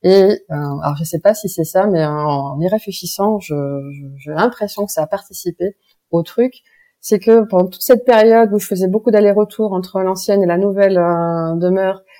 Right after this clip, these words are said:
et que j'avais cette école devant, et que la, la maison ici, elle était encore toute vide, il y avait juste des cartons, et j'entendais la sonnerie, et je voyais les élèves,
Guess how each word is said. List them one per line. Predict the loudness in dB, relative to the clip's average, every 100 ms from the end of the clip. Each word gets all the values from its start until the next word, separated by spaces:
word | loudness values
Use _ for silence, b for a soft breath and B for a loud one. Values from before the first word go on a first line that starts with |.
| b -4
et | 2
que | 2
j'avais | 4 2 4
cette | 2 2
école | 2 4 4
devant, | 4 4 2
et | 2
que | 0 -2 0
la, | 0 -2 -4 -10 -12 -4
la | 0
maison | 0 0
ici, | 0 0
elle |
était | 0 -2
encore | -4 -8 _
toute | -6 -2
vide, | 0 0 2
il |
y |
avait | 0 0
juste | -2 -6 -2
des | -2 -2
cartons, | -4 -4 -4 -4 -6 b b b
et | 0
j'entendais | 2 4 4 6 6
la | 4
sonnerie, | 2 0 2 2 4 4
et |
je | 4
voyais | 4 4
les | 4 2 2
élèves, | 2 2